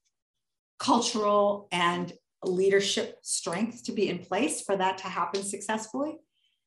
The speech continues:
And most organizations of that size do not have that when I am brought in. So I'm sort of like an outsourced H R department for many of my clients. I don't handle H R, but for many of them, I am sort of the person who helps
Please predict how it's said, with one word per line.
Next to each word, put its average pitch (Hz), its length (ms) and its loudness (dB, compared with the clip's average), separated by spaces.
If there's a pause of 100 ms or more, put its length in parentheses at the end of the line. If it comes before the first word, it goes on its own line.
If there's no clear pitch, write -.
(120)
And 202 200 4
most 226 260 6
organizations 202 720 0
of 175 120 -6
that - 240 -4
size 180 400 2
do 170 160 -4
not 175 400 0 (120)
have 160 200 -6
that 151 360 -2
when 160 200 -4
I 156 100 0
am 147 140 -4
brought - 300 -8
in. - 140 -14 (640)
So 202 280 4
I'm 214 180 6
sort 240 240 4
of 233 80 4
like 226 200 4
an 226 160 2
outsourced 208 840 0
H 190 300 2
R 185 220 0
department 220 640 -4
for 208 120 -8
many 214 280 -8
of 214 80 -10
my 202 140 -6
clients. 208 560 -4
I 185 60 2
don't 202 220 0
handle 202 400 0
H 196 240 4
R, 196 400 4
but 185 260 -2
for 190 120 4
many 190 260 2
of 208 120 2
them, 202 200 0
I 175 120 0
am 175 360 -6
sort 180 260 0
of 175 120 -4 (460)
the 196 80 2
person 202 540 2
who 202 200 4
helps - 500 -2